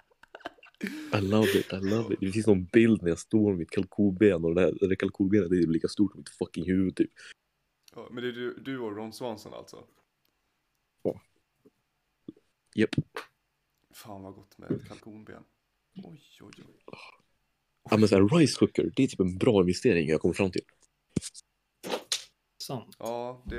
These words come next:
Speaker 2: är
Speaker 1: Ja, så här.
Speaker 2: det.
Speaker 1: Jag, jag, jag börjar få på TikTok så här, eh, hur folk lagar enkla rätter i en rice cooker.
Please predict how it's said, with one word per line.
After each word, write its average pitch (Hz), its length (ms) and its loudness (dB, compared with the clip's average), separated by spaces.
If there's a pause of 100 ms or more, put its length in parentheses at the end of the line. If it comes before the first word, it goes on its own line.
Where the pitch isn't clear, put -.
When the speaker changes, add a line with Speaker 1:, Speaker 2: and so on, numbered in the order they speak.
Speaker 2:
är 120 100 -2
Speaker 1:
Ja, 104 160 4
så 104 140 -10 (140)
här. 85 120 -6
Speaker 2:
det. - 160 -16 (920)
Speaker 1:
Jag, 104 160 8
jag, 107 160 6
jag 113 160 2
börjar 110 120 0
få 123 120 -12
på - 200 -20
TikTok - 500 -8
så - 140 -2
här, 82 200 0
eh, 82 260 -4
hur 98 100 -2
folk 95 440 -2
lagar 87 380 2 (160)
enkla 107 340 0
rätter - 320 -2 (120)
i 90 200 -2
en 85 180 -6
rice 107 240 2
cooker. - 240 -4